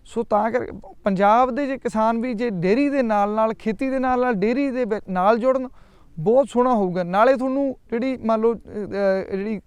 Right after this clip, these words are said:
ਦੇਸੀ ਖਾਦ ਆ ਉਹ ਤੁਹਾਡੇ ਖੇਤਾਂ ਨੂੰ ਉਪਜਾਊ ਬਣਾਊਗੀ, ਤੇ ਡੇਅਰੀ ਆ ਜਿਹੜੀ ਤੁਹਾਡੀ ਸਿਹਤ ਨੂੰ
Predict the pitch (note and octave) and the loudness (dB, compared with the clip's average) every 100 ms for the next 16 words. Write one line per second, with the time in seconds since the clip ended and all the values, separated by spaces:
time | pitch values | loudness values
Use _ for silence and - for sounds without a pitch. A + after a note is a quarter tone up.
0 | - A3+ F3 F3+ - G#3+ F3 E3+ F#3+ F3+ | -16 -8 -4 -4 -4 -6 -2 0 2 0
1 | D#3 - _ - - - G#3 A3+ A3+ A3+ | -2 -10 _ -20 -20 -4 -2 2 0 2
2 | G3 F#3 G#3+ G#3+ G3 G#3 A3 A3 A#3+ A#3+ | 0 0 0 -2 -2 0 2 2 0 0
3 | A#3+ C4 - - - - - - A3 G#3+ | -2 -6 -10 -20 -20 -20 -18 -2 2 4
4 | G#3 F#3+ - - F3 F3+ A3+ C4 B3+ A#3 | 4 2 0 -8 0 4 4 4 4 2
5 | B3 A#3+ - G#3+ G#3+ D#3 F#3 G3 A3 G#3+ | -2 -4 -2 0 0 0 -2 0 0 0
6 | G3+ | -2